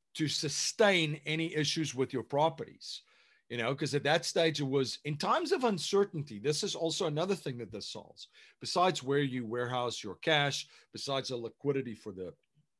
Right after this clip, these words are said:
estate, in times of crises, humans, you know, Tony Robbins talks about, you know, the different, uh, needs, human needs, and the different levels of human needs.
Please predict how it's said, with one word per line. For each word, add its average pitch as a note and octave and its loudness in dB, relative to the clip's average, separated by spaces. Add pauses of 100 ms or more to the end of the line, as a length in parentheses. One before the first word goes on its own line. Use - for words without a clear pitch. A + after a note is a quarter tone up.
(600)
estate, C#3 0
in B2 -8
times F3+ 0
of D3+ -2
crises, B2+ -2 (800)
humans, G#3+ 2 (200)
you D3 0
know, D3+ 4
Tony G3 4
Robbins D#3 4
talks D3 0
about, C3 0
you B2 -8
know, A#2+ -6
the A2 -2
different, B2 -6 (400)
uh, G#2+ -8
needs, A#2 -4
human B2+ -4
needs, G#2+ -8
and A2 -10
the G2+ -8
different G2+ -8
levels A#2+ -4
of A2+ -8
human B2 -6
needs. C3 -8